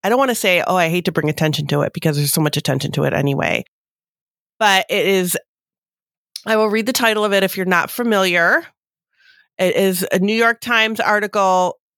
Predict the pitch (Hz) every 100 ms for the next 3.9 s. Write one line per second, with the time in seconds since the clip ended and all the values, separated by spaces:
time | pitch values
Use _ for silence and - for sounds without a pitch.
0 | - - 247 311 - 233 208 202 180 160
1 | 214 247 262 190 180 185 180 170 156 -
2 | 196 208 226 190 170 170 175 180 - -
3 | 156 151 120 52 50 - - -